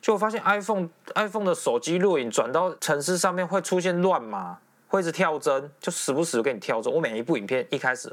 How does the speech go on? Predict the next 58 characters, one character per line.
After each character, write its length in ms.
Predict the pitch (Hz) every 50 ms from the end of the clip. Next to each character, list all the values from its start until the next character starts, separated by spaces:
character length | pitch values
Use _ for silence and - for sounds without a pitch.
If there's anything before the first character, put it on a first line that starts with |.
| - -
都 80 | 120
有 100 | 110 95
跳 240 | - - - 95 90 -
帧， 140 | - - - - _
就 200 | - 123 127 - -
我 160 | - 117 110 107
又 80 | 117
去 100 | 117 -
买 140 | 120 101 92
了 60 | 95
相 280 | 95 - - 120 101 92 -
机。 220 | - - 95 95 - - _ -
我 80 | 131
发 180 | 135 - 226 240
现 180 | 233 233 226
这 140 | 208 - 226
件， 220 | 214 - 226 214 196 185
<laughs> 100 | - -
做 260 | - - 262 240 240
这 80 | 220 214
件 160 | 196 220 208
事 160 | 233 226 208
情 140 | 185 180 160
真 120 | 185 185
的 80 | 185 180
没 120 | 175 165
有 120 | 165 170 170
想 240 | 170 - 120 117
象 220 | 113 139 151 147 139
中 160 | 139 143 143
的 100 | 143 127
这 80 | 117 139
么 140 | 131 123
简 240 | 107 - - 95 95
单， 240 | 92 - 104 107 107 -
我 220 | - 120 110 113 101
一 80 | 139 143
开 200 | - 151 139 131
始 140 | 123 123
把 120 | 107 - 98
它 60 | 113
想 240 | 110 - - 107 95
得 80 | 95
太 160 | 95 - 120 107
简 160 | 95 - - - -
单 100 | - 107 -
了。 80 | - - - - - - - -
可 100 | - 120
是 80 | 123 170
我 140 | 185 156 123
这 100 | 131 165
个 160 | 151 156 131
人 140 | 110 104 104
就 120 | 117 127
是， 240 | 123 131 131 123 120 - - _ _ _ - -
我 120 | - 107 110
既 120 | - -
然 100 | 151